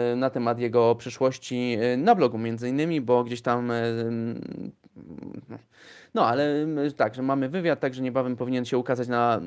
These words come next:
na blogu. Najpierw go <laughs> przeprowadzimy i potem mam nadzieję, że w tym wywiadzie coś Robert ciekawego powie. E, kiedy się na torze widzimy? E, wirtualnym, Bartek?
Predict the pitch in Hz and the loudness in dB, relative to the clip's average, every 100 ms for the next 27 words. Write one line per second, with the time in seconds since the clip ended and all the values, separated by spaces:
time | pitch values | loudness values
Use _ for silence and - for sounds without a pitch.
0 | 87 - _ - 76 64 90 120 120 165 | -8 -14 _ -12 -10 -6 2 2 4 2
1 | 135 127 120 123 120 147 143 139 135 131 | 2 -2 -2 -4 -8 -6 -6 -2 2 2
2 | 147 139 117 147 143 127 123 117 117 107 | 2 -2 -2 -2 -2 0 0 0 -4 -4
3 | 123 120 120 117 113 110 113 135 127 117 | -2 -2 -2 -2 -2 -2 -2 -4 -6 -4
4 | 117 110 107 123 120 107 - - 104 107 | -4 -4 -6 -4 -2 -2 -4 -8 -4 -2
5 | 110 120 135 110 - - - - - - | -4 2 2 2 -2 -16 -20 -20 -12 0
6 | 139 139 247 240 226 214 254 220 143 127 | 0 2 2 2 0 2 2 2 -2 0
7 | 123 113 110 127 123 120 120 120 135 180 | 0 0 0 -2 0 2 2 0 0 -2
8 | 202 185 175 220 214 190 220 240 - | 4 6 6 4 0 0 4 2 0